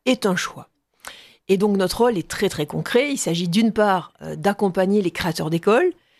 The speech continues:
de les aider juridiquement, financièrement,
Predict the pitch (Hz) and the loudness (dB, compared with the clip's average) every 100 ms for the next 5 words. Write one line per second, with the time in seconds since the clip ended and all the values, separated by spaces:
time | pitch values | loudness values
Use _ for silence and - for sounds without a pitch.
0 | _ 170 165 151 175 180 170 190 214 202 | _ 0 2 2 0 2 0 0 0 0
1 | 220 214 226 247 247 - 190 175 170 190 | 0 2 2 2 0 0 0 0 0 -2
2 | 180 190 226 247 | -2 0 2 0